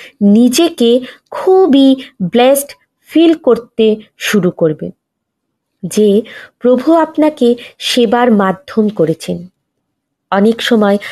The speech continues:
আপনার মনে হতে পারে যে আপনি জব করছেন, তো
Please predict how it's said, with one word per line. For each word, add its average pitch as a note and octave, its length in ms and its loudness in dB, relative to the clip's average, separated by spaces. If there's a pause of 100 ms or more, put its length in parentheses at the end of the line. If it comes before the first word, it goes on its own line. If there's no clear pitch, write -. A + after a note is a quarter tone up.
(180)
আপনার C#4 520 -2
মনে B3+ 280 4
হতে C#4+ 280 0
পারে A#3+ 340 0
যে G#3 280 0 (400)
আপনি B3+ 420 -2
জব G#3 440 0
করছেন, F3 460 -6 (680)
তো F4+ 180 2